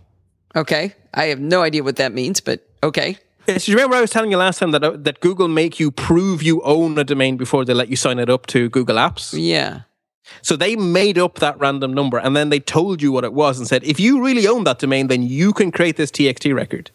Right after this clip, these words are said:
Speaker 1: Oh.
Speaker 2: And you did, and they went, "Ah, great, you are you," and they set up your account for you. And
Speaker 1: That,
Speaker 2: I know
Speaker 1: that's
Speaker 2: this because
Speaker 1: more
Speaker 2: I did
Speaker 1: char-
Speaker 2: it for you.
Speaker 1: That's more characters than there are ants in the world. <laughs> That's
Speaker 2: Correct. Right, so
Speaker 1: okay.
Speaker 2: that's not, no one's gonna randomly guess a Google site authentication code.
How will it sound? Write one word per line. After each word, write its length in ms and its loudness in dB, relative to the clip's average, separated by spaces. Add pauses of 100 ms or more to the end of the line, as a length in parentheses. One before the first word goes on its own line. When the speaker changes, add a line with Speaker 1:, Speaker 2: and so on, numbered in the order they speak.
(160)
Speaker 1:
Oh. 520 -10 (520)
Speaker 2:
And 120 2
you 120 -2
did, 340 2
and 160 -2
they 80 4
went, 160 0
"Ah, 180 0
great, 220 0
you 120 2
are 100 2
you," 280 -2
and 120 -2
they 40 2
set 140 -2
up 100 -4
your 100 -2
account 260 -2
for 80 -10
you. 120 -8 (300)
And 120 0
Speaker 1:
That, 40 0
Speaker 2:
I 60 0
know 220 2
Speaker 1:
that's 160 -2
Speaker 2:
this 100 -2
because 220 0
Speaker 1:
more 60 -2
Speaker 2:
I 120 2
did 80 -6
Speaker 1:
char- 100 -4
Speaker 2:
it 80 -10
for 140 0
you. 120 -6 (220)
Speaker 1:
That's 300 -4
more 240 -2
characters 760 -2
than 220 0
there 120 2
are 280 2 (640)
ants 400 0
in 100 -2
the 80 2
world. 440 0
<laughs> 200 -8
That's 380 0
Speaker 2:
Correct. 440 0
Right, 120 2
so 60 2
Speaker 1:
okay. 60 0
Speaker 2:
that's 300 -4
not, 260 -4
no 140 0
one's 160 -4
gonna 160 2
randomly 480 0
guess 500 -2
a 60 -4
Google 320 0
site 220 0
authentication 560 -4
code. 180 -6